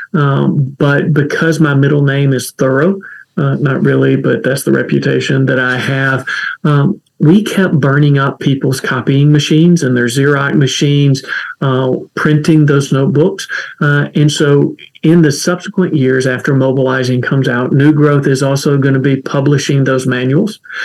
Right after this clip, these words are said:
uh, so that there's a printed version of these resources, uh, that you can go through like you would any other. And so again, I think those will be,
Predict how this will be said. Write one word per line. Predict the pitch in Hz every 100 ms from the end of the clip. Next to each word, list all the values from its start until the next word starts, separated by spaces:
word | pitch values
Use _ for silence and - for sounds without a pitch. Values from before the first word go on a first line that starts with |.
| - -
uh, | 160 139 143
so | - 160
that | 151 160
there's | 151 147
a | 143
printed | - - 180 175 170 143
version | 135 139 147 143 143
of | 139 127
these | 139 135 127
resources, | 135 127 - 143 143 202 208 - - - -
uh, | 147
that | 143 156
you | 165
can | 170 165
go | 156 151
through | 151 151
like | 143 139 143 143
you | 151
would | 143 143 143 135
any | 139 143
other. | 135 135 202 208 _ _ _ _ _ _ _ _ -
And | 147 131
so | 147
again, | 131 - 127
I |
think | 127 139
those | 123 131
will | 135
be, | 131 127 120